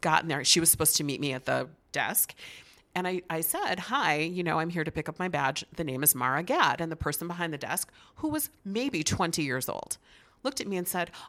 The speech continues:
"Oh, I'm so sorry, but the real Mara Gad has to pick up the badge." And I looked at her and I said, "Sweetie, I am the real <laughs> Mara Gad." And bear in mind, my picture had been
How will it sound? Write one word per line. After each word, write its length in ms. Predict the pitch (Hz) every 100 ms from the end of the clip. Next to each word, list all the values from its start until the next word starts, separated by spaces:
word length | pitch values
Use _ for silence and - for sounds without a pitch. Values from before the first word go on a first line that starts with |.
| -
"Oh, 120 | 247
I'm 180 | 220 226
so 300 | 214 - 214
sorry, 380 | 214 - 180 156
but 140 | 165
the 100 | -
real 380 | 165 165 226 208
Mara 320 | 165 151 147
Gad 380 | 143 135 127 -
has 340 | - - 143 -
to 100 | 160
pick 240 | - 156
up 220 | - -
the 100 | -
badge." 440 | - - - - - _ _ _ _ _ _ _ _ _ _ - - - _ -
And 120 | 226
I 60 |
looked 220 | 240 285 -
at 100 | -
her 120 | 180
and 100 | 151
I 40 |
said, 260 | 156 165 -
"Sweetie, 360 | - 151 240 381 _ - -
I 140 | 180 - -
am 300 | 220 294 233
the 120 | 196
real 240 | 170 135
<laughs> 0 |
Mara 300 | - - -
Gad." 520 | - - - 208 - - - - - - -
And 160 | 262 247
bear 160 | 349
in 80 | 339
mind, 280 | 339 254 214
my 120 | 208
picture 420 | 208 285 - 226
had 220 | 214 185
been 220 | 214 202